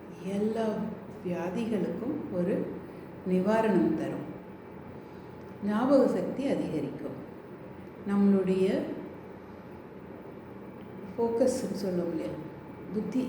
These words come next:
இங்க அங்க சிதறாது, கவனம் சிதறாம ஒரு நிலைப்பாடான ஒரு இடத்துல போய் குவியும். எப்படி ஒரு, நம்ம ஒரு பூத கண்ணாடியை சூரிய வெளிச்சத்துல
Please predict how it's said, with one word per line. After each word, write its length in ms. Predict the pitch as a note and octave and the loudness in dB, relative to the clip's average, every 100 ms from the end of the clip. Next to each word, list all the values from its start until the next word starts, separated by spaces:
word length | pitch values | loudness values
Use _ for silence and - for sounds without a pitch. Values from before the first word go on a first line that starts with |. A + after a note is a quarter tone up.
| G#3 | 4
இங்க 140 | A#3 A3+ | 4 6
அங்க 180 | G3 G3+ A3+ | 6 4 4
சிதறாது, 460 | F3+ F3+ F3+ D#3+ - - | 0 0 0 0 -2 -2
கவனம் 380 | F#3+ B3 C4 G#3 | 2 8 8 8
சிதறாம 500 | F#3+ F3 A3 G#3 - D#3+ G#3 - - - - - - - F#3+ | 4 4 4 4 4 2 2 0 -6 -10 -12 -14 -8 2 4
ஒரு 200 | A3 A#3 F#3 - F3+ | 6 6 4 2 2
நிலைப்பாடான 920 | G3+ A3+ B3+ - - A#3 A#3 A#3 B3 C4 A3 | 4 6 6 4 2 2 2 2 6 6 6
ஒரு 100 | F#3 F3 | 4 4
இடத்துல 420 | F3+ F3+ A3+ F#3+ E3+ | 4 2 0 0 2
போய் 160 | A3 A#3+ - | 0 0 2
குவியும். 460 | G#3 G3+ G3 F3+ F3+ F#3 | 4 4 4 4 4 2
எப்படி 200 | A#3+ D4 B3 | 2 4 4
ஒரு, 120 | - - - - - - - - - G#3 | 4 -2 -8 -12 -14 -14 -14 -14 -6 0
நம்ம 220 | G3+ G3+ F#3+ | 4 6 6
ஒரு 100 | F#3 F#3+ | 4 4
பூத 240 | A#3 B3+ G#3+ | 6 6 4
கண்ணாடியை 540 | F3 D#3+ D#3 D#3 F3+ - - - - - - | 2 2 4 2 2 0 -6 -10 -12 -12 0
சூரிய 240 | D4 C#4+ F#3 | 4 6 8
வெளிச்சத்துல 500 | F3 F3 F3+ F3 - | 6 4 2 0 -2